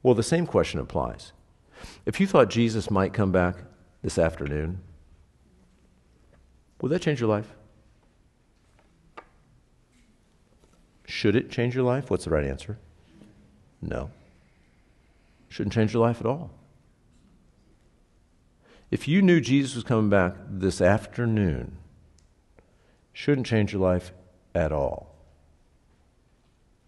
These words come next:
Right? Now, do we still need to, like, have a long-range vision and, you know, save your money and,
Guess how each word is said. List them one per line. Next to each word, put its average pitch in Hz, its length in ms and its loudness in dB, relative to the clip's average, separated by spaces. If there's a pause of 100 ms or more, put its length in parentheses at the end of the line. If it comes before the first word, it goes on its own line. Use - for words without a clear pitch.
(840)
Right? 98 220 0 (1300)
Now, 135 120 2
do 139 80 4
we 131 40 4
still 147 200 0
need 135 180 2
to, 113 240 6
like, 98 320 6 (1040)
have 107 160 4
a - 20 2
long-range 101 520 4
vision 87 720 -2
and, 80 280 -6 (420)
you 98 80 -6
know, 78 160 -4
save 95 300 0
your 90 100 -4
money 78 420 -4
and, 69 240 -6